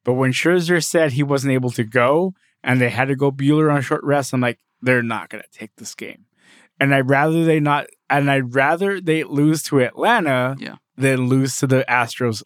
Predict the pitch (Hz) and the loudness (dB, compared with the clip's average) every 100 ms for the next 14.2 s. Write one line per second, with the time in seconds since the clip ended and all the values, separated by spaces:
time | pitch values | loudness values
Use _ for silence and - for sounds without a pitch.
0 | - 127 123 - 135 123 120 117 107 110 | -2 -2 0 0 2 2 0 -4 -6 -8
1 | 104 - 120 120 - _ - _ 143 139 | -8 -10 -8 -10 -14 _ -20 _ -2 2
2 | 147 139 - 147 143 135 131 135 131 131 | 2 0 0 0 0 0 0 0 0 -2
3 | 135 131 127 131 135 - 131 123 135 123 | -4 -2 0 0 0 -2 -4 -2 0 0
4 | 120 120 120 113 120 117 - - - - | 0 -2 -2 -2 -2 -2 -4 -18 -10 -2
5 | 165 185 170 165 180 180 160 - 185 - | 2 4 4 2 2 2 0 0 -2 -2
6 | - 202 180 165 131 160 160 175 165 180 | -2 0 2 2 2 0 -4 -2 -2 0
7 | 175 170 156 180 147 156 160 147 139 131 | 0 0 -2 0 0 2 -2 -2 -2 -2
8 | 143 139 113 - 175 175 196 175 131 127 | 0 0 -2 -4 -6 -6 -4 -2 -2 -2
9 | 135 117 - - 123 135 147 139 139 139 | -8 -10 -16 -6 0 0 2 0 0 0
10 | 135 107 113 - 143 131 127 139 131 135 | -2 -2 -6 -2 0 0 0 0 0 0
11 | 127 123 127 131 143 170 - - 170 170 | 0 -2 -2 0 0 0 -6 -6 0 2
12 | 165 143 117 104 139 123 139 151 151 139 | 2 0 -2 0 0 0 0 -2 -2 -4
13 | 156 139 156 135 120 - 139 120 117 110 | -4 -2 -2 -2 -2 -2 -2 0 0 0
14 | 110 | -4